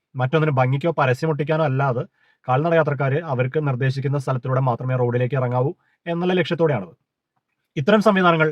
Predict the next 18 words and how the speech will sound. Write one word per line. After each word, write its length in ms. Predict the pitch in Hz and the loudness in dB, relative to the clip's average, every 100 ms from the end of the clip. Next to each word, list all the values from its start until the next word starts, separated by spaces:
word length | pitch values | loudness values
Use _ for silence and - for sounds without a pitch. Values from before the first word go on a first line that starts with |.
| 156 | 0
എത്ര 200 | 127 151 | -4 0
സ്ഥലത്തുണ്ട്? 460 | 143 117 107 101 | 0 0 -4 -4
നിങ്ങളുടെ 280 | 113 123 139 151 | -4 0 2 2
നഗരത്തിൽ 280 | 143 139 143 127 | 2 -2 -6 -4
ഇതുണ്ടോ? 320 | 123 107 107 - _ _ | -4 -4 -6 -10 _ _
ഒന്ന് 160 | 165 180 | -2 2
ആലോചിക്കുക. 380 | 151 147 131 - _ _ _ _ _ _ _ _ _ _ | 4 2 -2 -8 _ _ _ _ _ _ _ _ _ _
മറ്റൊന്ന്, 320 | 147 143 208 - - _ _ _ - | 2 4 4 2 -2 _ _ _ -8
ഫുട്പാത്തിന്റെ 500 | 131 - 151 160 165 - | -2 2 2 2 0 -2
സ്ലാബൊക്കെ 440 | - 123 135 143 147 117 | -2 2 2 0 -2 -4
യഥാസ്ഥാനത്ത് 480 | 113 117 135 127 131 | -4 -4 -4 -4 -4
തന്നെ 160 | 120 104 | -4 -6
ആയിരിക്കുമോ? 400 | 92 113 123 123 - _ _ _ _ _ _ _ _ _ _ _ _ _ _ - | -6 -8 -6 -8 -8 _ _ _ _ _ _ _ _ _ _ _ _ _ _ -4
ഇതൊക്കെ 340 | 131 147 170 156 139 | 0 0 0 -2 -2
വലിയ, 260 | 135 156 170 - _ - | 0 0 0 -4 _ -12
ആ, 40 | 143 135 | -6 -4
ചോദ്യചിഹ്നം 540 | 135 127 135 147 151 143 | -2 0 0 -2 -2 -2
തന്നെയാണ്. 340 | 135 147 127 | 0 0 0